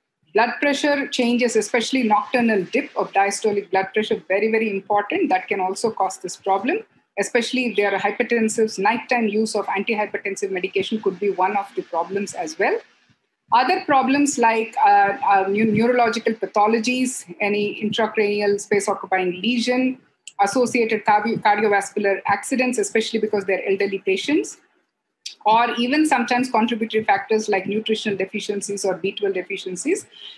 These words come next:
could also be responsible for progression of a field defect or structural changes as well that you see in the form of new, uh, changes in the optic disc as well as nerve fiber layer with disc hemorrhages.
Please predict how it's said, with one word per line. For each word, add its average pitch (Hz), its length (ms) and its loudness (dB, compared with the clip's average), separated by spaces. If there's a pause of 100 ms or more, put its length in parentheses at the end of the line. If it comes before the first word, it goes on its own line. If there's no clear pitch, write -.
(120)
could 214 100 4
also 226 300 2
be 226 120 2
responsible 202 680 0
for 233 340 0
progression 190 680 -2 (380)
of 214 160 2
a 330 80 0
field 247 340 -2
defect 214 400 -2 (240)
or 254 300 2 (400)
structural 247 560 0
changes 220 480 0
as 190 200 0
well 214 140 2
that 196 220 -2
you 196 80 0
see 226 240 -2
in 202 80 0
the 180 80 -4
form 196 280 0
of 190 220 0
new, 220 400 0 (460)
uh, 185 260 4
changes 226 460 0
in 202 60 0
the 190 100 2
optic 190 380 0
disc 208 220 0
as 190 200 -2
well 190 120 2
as 180 140 -2
nerve 190 200 -2
fiber 190 200 -2
layer 180 440 0
with 277 180 -2 (140)
disc 214 240 -8
hemorrhages. 185 680 -2